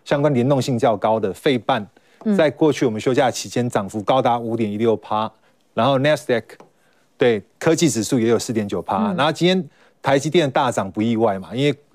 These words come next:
Speaker 1: 在过年期间，A D R
Speaker 2: 对。
Speaker 1: 涨了将近七点五个百分比之多。
Speaker 2: 联电也涨四趴多。
Speaker 1: 是的，没有错。
Speaker 2: 对。
Speaker 1: 然后，所以我刚才已经强调说，无论是外资的一个动向，从过去十个交易日，刚才，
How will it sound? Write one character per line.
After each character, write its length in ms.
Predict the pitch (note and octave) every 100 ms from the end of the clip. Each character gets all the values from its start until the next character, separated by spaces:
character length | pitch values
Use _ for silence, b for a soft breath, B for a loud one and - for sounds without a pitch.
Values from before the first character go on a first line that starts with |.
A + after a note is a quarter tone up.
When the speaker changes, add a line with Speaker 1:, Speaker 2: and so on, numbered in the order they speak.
| b b
Speaker 1:
在 100 | D#3+
过 160 | - D3
年 140 | B2
期 140 | A#2+
间 200 | G#2+ B2 B2+
，A 180 | B2+
D 140 | B2+ C3+
R 100 | A#2+
Speaker 2:
对。 100 | G#2+
Speaker 1:
涨 140 | G2+
了 100 | G2
将 200 | F#2+ A#2+
近 220 | A#2 B2
七 240 | G#2+ - B2
点 140 | A2+
五 140 | G#2+ -
个 80 |
百 0 |
分 0 |
比 60 | A#3
之 60 | B3
多。 0 |
Speaker 2:
联 80 | D4
电 160 | D#4+
也 120 | A3+ G#3+
涨 220 | F3+ F3
四 240 | G3 A#3
趴 260 | F3+ F3+ F3
多。 140 | F3+
Speaker 1:
是 100 | E3
的， 80 | C#3+
没 100 | C3+
有 100 | A#2+
错。 100 | G#3+
Speaker 2:
对。 260 | A#2 G#2 A2+
Speaker 1:
然 80 |
后， 80 | D3+
所 140 | D#3 E3
以 20 |
我 140 | A2+
刚 160 | G2+ D#3+
才 60 |
已 120 | C#3 B2
经 160 | D3
强 220 | B2+ A#2+
调 200 | B2 C3
说， 220 | A#2+ C3+ C#3
无 140 | C3+
论 100 | E3
是 120 | C#3+
外 240 | D3+ D#3+ C#3+
资 160 | C#3
的 80 | B2+
一 40 |
个 80 | B2
动 240 | A#2 B2 A#2
向， 260 | C#3 G2+ - b b
从 220 | - C3
过 200 | B2+ E3+
去 220 | C#3+ D#3+ C3
十 160 | -
个 80 | A#2
交 220 | C3+ B2+
易 20 |
日， 120 | C3 A#2
刚 120 | C3+
才， 220 | C#3+